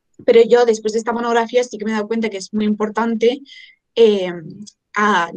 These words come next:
a nuestras edades que todavía te estás desarrollando, si tienes una parte de ese, de ese desarrollo que se hace de por-, de forma física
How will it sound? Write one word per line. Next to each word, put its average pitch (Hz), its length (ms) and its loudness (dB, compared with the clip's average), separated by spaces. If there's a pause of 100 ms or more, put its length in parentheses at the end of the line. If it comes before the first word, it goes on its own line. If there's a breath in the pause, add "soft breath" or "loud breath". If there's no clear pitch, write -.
a 202 120 -2
nuestras 196 360 -8
edades 202 320 0
que 233 80 -6
todavía 202 260 0
te 208 80 -4
estás 214 200 -4
desarrollando, 220 800 2
si - 540 -2 (120)
tienes 220 360 2
una 214 160 0
parte 214 240 0
de 226 60 4
ese, 220 280 -2
de 220 120 -2
ese 220 160 0
desarrollo 220 520 0
que 190 60 -8
se 214 100 -10
hace 208 140 -12
de 185 100 -10
por-, 185 240 -8
de 196 160 -10
forma 214 320 -4
física 254 580 -4